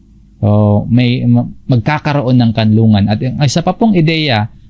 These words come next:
ng refuge o yung kanlungan ay yung lap. Kung ikaw ay isang anak na nakakandong, nakakanlong sa lap ng tatay mo, feeling mo secured kay, protektado ka,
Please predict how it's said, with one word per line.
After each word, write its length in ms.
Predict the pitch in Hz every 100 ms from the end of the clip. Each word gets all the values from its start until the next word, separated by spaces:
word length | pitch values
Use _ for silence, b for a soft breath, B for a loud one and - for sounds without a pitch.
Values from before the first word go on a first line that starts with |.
| -
ng 400 | 143 151 151 147
refuge 880 | 147 139 165 185 147 107 - - - - -
o 160 | 131
yung 240 | 135 135 131
kanlungan 720 | 127 127 156 151 127 120 120
ay 320 | 123 131 139
yung 160 | 139 123
lap. 320 | 131 151 - - - - - - - - - - - - - -
Kung 240 | 135 139
ikaw 480 | 156 143 156 160 139
ay 240 | 139 135
isang 320 | - 139 135 -
anak 400 | 127 131 165 - -
na 560 | 135 131 127 123 117 110
nakakandong, 1300 | 123 135 127 - 135 127 127 123 123 139 185 185 - - - - - -
nakakanlong 880 | 123 127 123 127 127 123 127 143 170
sa 180 | - 127 120
lap 320 | 120 160 - - -
ng 320 | 117 123 123
tatay 480 | 113 113 110 110 110
mo, 340 | 104 117 160 - - - - - - - - - - - - - - -
feeling 640 | 165 165 160 156 156 156
mo 160 | 156 170
secured 560 | - - 139 135 127
kay, 140 | - -
protektado 680 | - 143 - 135 123 120
ka, 240 | - 123